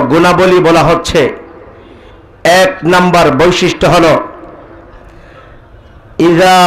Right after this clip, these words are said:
যুকিরাল্লাহু ওয়াজিলাত কুলুবুহুম, আল্লাহ রব্বুল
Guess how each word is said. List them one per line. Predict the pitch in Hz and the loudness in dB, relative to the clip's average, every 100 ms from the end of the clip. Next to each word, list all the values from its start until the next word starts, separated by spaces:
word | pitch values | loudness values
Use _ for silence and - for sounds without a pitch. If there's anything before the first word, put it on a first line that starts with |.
| 165 131 | 2 0
যুকিরাল্লাহু | 190 190 185 185 170 170 185 170 185 175 | -2 0 0 0 0 0 2 2 2 2
ওয়াজিলাত | 160 180 185 180 170 - - | 2 2 2 2 0 -2 -4
কুলুবুহুম, | 180 185 180 170 165 156 175 135 - - - - - - - - - - 147 | 0 2 2 2 2 2 2 0 -4 -16 -20 -20 -20 -20 -20 -20 -20 -8 -2
আল্লাহ | 170 175 185 160 175 | 0 0 0 2 0
রব্বুল | 156 165 | 0 2